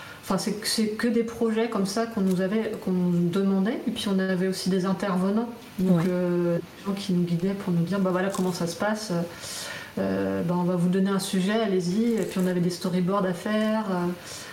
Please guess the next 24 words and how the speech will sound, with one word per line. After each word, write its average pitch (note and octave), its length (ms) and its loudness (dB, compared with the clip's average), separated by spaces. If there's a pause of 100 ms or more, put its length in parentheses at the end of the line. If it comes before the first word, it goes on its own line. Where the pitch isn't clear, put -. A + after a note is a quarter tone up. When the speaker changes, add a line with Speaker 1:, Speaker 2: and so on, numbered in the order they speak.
(480)
Speaker 1:
euh, F#3+ 400 0
donc F#3 140 2
voilà, A#3 200 0
c'est - 160 -4
vrai G#3+ 100 0
que A3 60 -8
c'était F#3+ 220 -2
hyper G#3 260 0
intéressant. A3 540 0 (800)
Et, G3 60 2
euh, F#3 140 2 (140)
puis - 140 -2
on F#3+ 80 2
travaillait F#3 300 0
en F#3 80 4
groupe A3+ 320 0
aussi, B3+ 240 0
travaillait F#3 420 2
aussi F3 300 -2
en F3+ 100 2
groupe G#3 180 0
parce G3+ 140 -4
que - 80 -4
forcément, F#3+ 400 -2